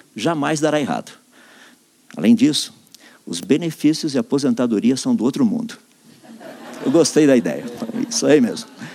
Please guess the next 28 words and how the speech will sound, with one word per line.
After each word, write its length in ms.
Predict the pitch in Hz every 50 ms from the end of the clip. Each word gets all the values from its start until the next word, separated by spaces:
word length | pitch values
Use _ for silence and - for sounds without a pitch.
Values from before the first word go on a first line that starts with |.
| - - - - - - - -
Eu 240 | 107 139 165 160 -
tô 260 | - - - 175 175
nessa, 360 | 165 147 123 113 110 - 127
essa 160 | 143 - -
é 20 | 147
a 20 |
minha 140 | 147 143 127
filosofia 480 | - 127 131 131 123 123 113 - 123 117
de 80 | 113
trabalho. 440 | 113 113 98 98 90 82 76 82 85
Aposentadoria, 760 | - 143 143 143 143 127 151 151 147 143 127 127 151 160 - - - - - -
no 60 | 117
reino 240 | 113 151 165 160 147
de 40 | 131
Deus 220 | 123 139 147 143
a 60 | 147
gente 200 | 131 143 131 -
não 60 | 139 127
se 100 | - 127
aposenta, 460 | 123 - 127 104 101 90 82 78 -
você 80 | 101
sabe 260 | 95 - 110 107 92 80
disso. 320 | 76 - - - - - - _ _ _ - - - _ _ _ _ _ _
Tá? 300 | - 82 85 85 80 80 -
Eu 100 | - 127
tenho 140 | 123 - 131
amigos 400 | 123 110 113 127 131 117 120 -
que, 340 | - - 107 95 92 82